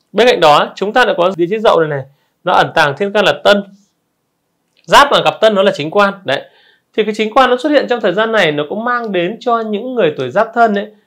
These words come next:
những cái ưu thế về kỹ năng thuyết phục các con, các cháu trong nhà cũng như là gì? À, quý vị cũng sẽ, à, giúp được, giúp đỡ, à, là những cái,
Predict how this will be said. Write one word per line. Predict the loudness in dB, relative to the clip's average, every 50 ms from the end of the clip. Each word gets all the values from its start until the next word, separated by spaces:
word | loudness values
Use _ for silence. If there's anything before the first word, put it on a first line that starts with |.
| _ _ _ _ _
những | -8 -6 -6
cái | -4 -4
ưu | -4 -4 -6 -8 -4 -2
thế | 0 2 2 2
về | 2 2 0 0 -2
kỹ | -8 -6
năng | -4 -4 -4 -4 -6 -10 -10
thuyết | -10 -10 -10 -6 _
phục | -4 -4 -4 -4 -10 _ _ -6
các | -6 -4 0
con, | 0 -2 0 0
các | -4 -6 -6 -2
cháu | 0 0 0 2
trong | 0 -2 -2 -2
nhà | 0 0 0 -2 -2 -6
cũng | -8 -6
như | -4 -2
là | -2 -2
gì? | -4 -6 -8 -10 -12 _ _ _ _ _ _ _ _ _
À, | -2 0 2 2 2 2 2 0 0 0 0 0 0 -2 -2 -2
quý | -2
vị | 0 0 -2 -2
cũng | -4 -4 -2
sẽ, | -2 0 2 2 0 0 -2 -6 -14 -20 _
à, | _ -8 -6 -4 -4 -2
giúp | -2 -2 -2 -2 -2 2
được, | 2 2 2 2 -4 _ _ _ _ _ _ _ _
giúp | -6 -6 -2 0
đỡ, | 2 4 4 2 2 -2 -10 _ -6
à, | -6 -6 -6 -2
là | 0 0 2 2
những | 0 -2 -2 0
cái, | 0 2 2 2 0 -2 -4